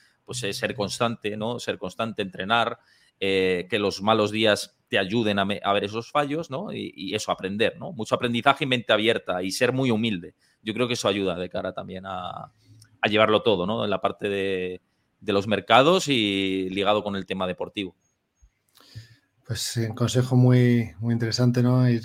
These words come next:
Speaker 2: ser constante, ir poco a poco y no, y no decaer, ¿no? En los días malos. Así que ahí, ahí lo quedamos. Eh, más cosas que me gustaría preguntarte, Héctor. De cara a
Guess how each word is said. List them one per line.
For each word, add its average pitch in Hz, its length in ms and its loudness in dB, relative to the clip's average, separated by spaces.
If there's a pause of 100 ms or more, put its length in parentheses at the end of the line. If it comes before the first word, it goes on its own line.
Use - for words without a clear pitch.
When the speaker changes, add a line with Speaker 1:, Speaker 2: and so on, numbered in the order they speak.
(160)
Speaker 2:
ser 123 220 0
constante, 127 640 2
ir 127 120 4
poco 117 160 -2
a 113 80 -4
poco 120 320 2
y 117 120 2
no, 113 480 -2 (320)
y 120 100 8
no 139 80 12
decaer, 135 420 10
¿no? 135 120 4
En 139 80 2
los 120 120 4
días 117 240 4
malos. 123 560 0
Así 107 220 -10
que 110 100 -4
ahí, 110 400 0 (520)
ahí 120 300 4
lo 117 180 2
quedamos. 127 600 2 (220)
Eh, 143 340 4
más 175 260 4
cosas 170 280 6
que - 80 -4
me 160 120 2
gustaría 151 300 2
preguntarte, 131 540 2
Héctor. 127 360 4
De 123 160 2
cara 170 540 6 (260)
a 139 540 0